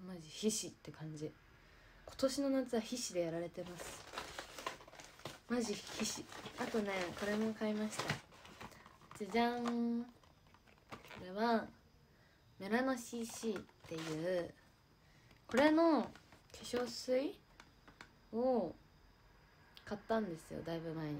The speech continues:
ね。で、使ってて、で、乳液はなんか前のやつ使ってたんだけど、なんか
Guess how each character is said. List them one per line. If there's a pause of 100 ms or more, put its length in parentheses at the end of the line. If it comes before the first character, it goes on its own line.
(100)
ね。 (100)
で、
使
っ
て
て、 (800)
で、
乳
液 (640)
は
な
ん
か
前
の
や
つ
使
っ
て
た
ん
だ
け
ど、 (2250)
な
ん
か